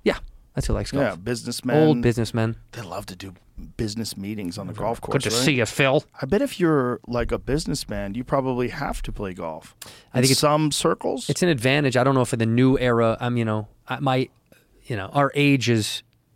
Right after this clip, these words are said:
Speaker 1: there, what's going on now in the youth of business, I don't fucking know what twenty-two-year-olds have to do to, like, get through in the corporate world, but I imagine, uh, it's still a part of it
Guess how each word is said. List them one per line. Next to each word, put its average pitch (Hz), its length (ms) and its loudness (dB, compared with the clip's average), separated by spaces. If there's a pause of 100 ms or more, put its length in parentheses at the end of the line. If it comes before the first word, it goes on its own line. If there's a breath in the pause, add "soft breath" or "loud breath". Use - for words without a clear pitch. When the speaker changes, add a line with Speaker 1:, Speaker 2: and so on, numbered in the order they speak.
(120)
Speaker 1:
there, 143 200 2
what's 175 220 2
going 165 240 2
on 127 140 2
now 131 180 2
in 117 80 2
the 113 60 2
youth 120 220 0
of 104 80 -2
business, 107 300 0
I 110 140 0
don't 127 180 2
fucking 110 200 -2
know 107 80 0
what 104 140 -2
twenty-two-year-olds 107 600 0
have 104 180 0
to 110 80 -4
do 104 120 -4
to, 101 60 -4
like, 101 180 -4
get 104 160 -2
through 104 220 0
in 101 100 -2
the 98 120 -4 (220)
corporate 110 320 0
world, 98 320 -6
but 104 220 0 (200 soft breath)
I 123 140 -2
imagine, 113 640 2 (800 soft breath)
uh, 104 420 2
it's - 180 -2
still 139 360 2
a 110 40 2
part 123 360 2
of 92 120 0
it 92 180 -2